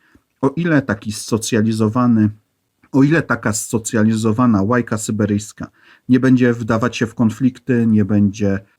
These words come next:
rozpoczynać tych konfliktów niesprowokowana, to taka niesocjalizowana łajka syberyjska, no, może nam dużo problemów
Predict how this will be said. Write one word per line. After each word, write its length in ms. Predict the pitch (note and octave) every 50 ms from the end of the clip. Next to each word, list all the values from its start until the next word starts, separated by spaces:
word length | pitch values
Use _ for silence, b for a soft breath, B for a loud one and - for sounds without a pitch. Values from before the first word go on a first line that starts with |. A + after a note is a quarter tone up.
| _ _ _ _ _ _ _ _ _
rozpoczynać 580 | A#2+ B2 B2 - - C3 - - F3 D#3 B2 A2 -
tych 160 | - A2+ -
konfliktów 800 | - B2 A2 G#2 G#2+ - B2 G#2+ G#2+ - - A2+ G#2+ A2 - _ _ A#3
niesprowokowana, 1040 | G3 A#2+ A#2+ B2+ B2 - - C3+ B2+ A2 A#2 G#2+ - A2+ G#2 A2 G2 G2+ C3+ E3 E3 - _ _ _ _ _ _ _ _ _
to 320 | _ D#3+ D#3 D3 D3 C#3+ C#3 _
taka 480 | A#2+ G#2 - - G#2+ G2+ G2 G#2 - _ _ _ _ -
niesocjalizowana 1300 | C3+ D#3 D#3 - - - - A#2+ - - B2 A2 A2 A2 G#2 A2+ G#2+ A2+ A#2+ A2+ A2 G#2+ G#2 G#2 G#2 G#2 _
łajka 320 | A2+ A#2+ B2 B2 - A#2+ G#2+
syberyjska, 680 | - - A2 G#2 G#2 G#2 A2 A2 - - - D3+ D3+ D3+ b b b b b b _
no, 80 | G3+
może 260 | F#3 F3 D#3+ D3 D3+ C3
nam 200 | B2+ A#2 A#2+ A#2
dużo 280 | A#2 A2+ G#2+ A2 A2+
problemów 680 | G#2+ G#2+ - G#2 F#2 F#2+ F#2 F#2 F#2 F#2 F#2+ - -